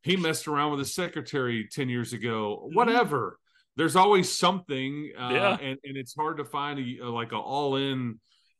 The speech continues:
Speaker 1: kind of hire. I think A and M probably went with somebody, like, with the,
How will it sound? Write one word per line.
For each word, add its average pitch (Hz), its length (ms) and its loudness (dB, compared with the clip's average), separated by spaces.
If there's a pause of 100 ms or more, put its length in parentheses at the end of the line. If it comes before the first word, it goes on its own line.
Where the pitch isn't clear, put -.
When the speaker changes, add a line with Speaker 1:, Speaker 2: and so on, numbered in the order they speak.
(120)
Speaker 1:
kind 135 140 -2
of 120 100 -4
hire. 131 340 0
I 104 60 -2
think 117 220 -8
A 123 140 -2
and 123 100 -2
M 143 140 -6
probably 117 520 -2
went 110 260 -6
with 113 140 -8
somebody, 120 640 -4
like, 110 240 -6
with 107 160 -10
the, 104 340 -4